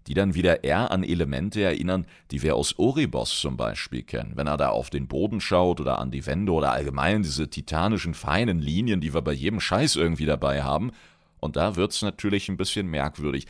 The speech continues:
Sollen diese Klingenelemente also letztendlich das Gefängnis darstellen für das, was auch immer in der Mitte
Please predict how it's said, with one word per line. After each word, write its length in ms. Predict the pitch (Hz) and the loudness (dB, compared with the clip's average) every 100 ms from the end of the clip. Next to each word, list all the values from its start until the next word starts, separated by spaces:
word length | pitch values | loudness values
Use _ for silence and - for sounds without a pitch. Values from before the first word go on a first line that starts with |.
| - - | -14 -2
Sollen 360 | 78 90 147 | 4 4 2
diese 520 | 135 113 90 98 92 - - | 0 0 4 4 4 -2 -10
Klingenelemente 1300 | - - 67 76 110 120 - 107 101 101 117 131 139 - _ _ | -6 -4 0 2 2 0 0 0 0 -2 -2 -2 -2 -4 _ _
also 460 | - 85 82 87 85 | 0 2 4 4 4
letztendlich 480 | 78 82 - 85 80 | 2 0 0 -2 -2
das 220 | 78 - | -4 -2
Gefängnis 640 | 69 - 76 85 98 - | -6 -4 -2 -2 -2 -2
darstellen 720 | 98 98 101 - 95 104 127 | 0 -2 -2 -2 0 0 -2
für 200 | 135 80 | -6 -6
das, 340 | 69 82 95 - | 0 0 0 0
was 180 | 82 78 | -2 -2
auch 140 | 65 | -4
immer 260 | 82 80 64 | 0 0 0
in 200 | 90 107 | 0 0
der 100 | 78 | 0
Mitte 340 | 78 - | 0 0